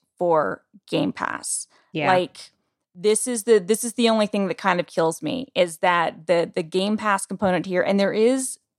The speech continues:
Speaker 1: a workaround with the cloud gaming side of Game Pass where you can, um, uh, add, um, a, a flat pack version of, of a, a beta version of Microsoft Edge,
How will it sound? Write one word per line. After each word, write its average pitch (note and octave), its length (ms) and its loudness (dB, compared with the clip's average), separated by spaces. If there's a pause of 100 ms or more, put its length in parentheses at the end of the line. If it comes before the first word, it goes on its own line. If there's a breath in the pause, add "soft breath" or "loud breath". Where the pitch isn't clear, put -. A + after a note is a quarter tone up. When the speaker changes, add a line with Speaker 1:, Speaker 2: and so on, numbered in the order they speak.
(120)
Speaker 1:
a G#3 60 0
workaround G#3+ 520 2
with F3+ 80 -6
the F#3+ 80 -2
cloud F#3+ 360 2
gaming E3+ 540 -2
side E3+ 280 0
of E3+ 100 -2
Game E3 200 -4
Pass - 300 0
where F3+ 100 0
you E3+ 200 -6
can, E3+ 420 -2 (380 soft breath)
um, - 500 0
uh, - 240 2 (100)
add, F3 360 2
um, E3 340 -2
a, E3+ 160 2 (100)
a F#3 40 -6
flat G#3 260 2
pack G3 240 -2
version F#3+ 380 -2
of, E3+ 360 2
of D#3 140 0
a, - 260 0
a - 140 -6
beta F3+ 300 0
version F3+ 320 -2
of D#3+ 80 -6
Microsoft E3 500 -6
Edge, A#3+ 320 0